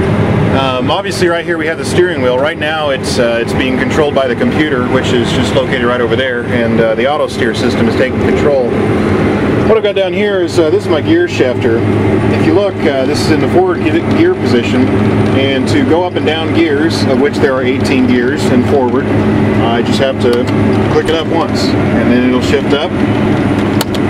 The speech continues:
Click it down, it'll shift down. We can do this while there's an implement in the ground. Um,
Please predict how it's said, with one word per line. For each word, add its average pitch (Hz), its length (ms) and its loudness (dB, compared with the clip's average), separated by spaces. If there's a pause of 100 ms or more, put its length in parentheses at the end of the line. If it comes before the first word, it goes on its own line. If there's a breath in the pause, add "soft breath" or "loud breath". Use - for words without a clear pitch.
(120)
Click 135 120 2
it - 80 0
down, 156 360 -2 (600)
it'll 123 120 2
shift 104 320 0
down. 147 280 0
We 147 100 0
can 139 140 0
do 151 100 2
this 156 220 0
while 151 180 0
there's 139 160 -2
an 143 60 0
implement 147 340 0
in 143 100 -2
the 143 80 -2
ground. 151 420 -2 (1080)
Um, 107 320 -2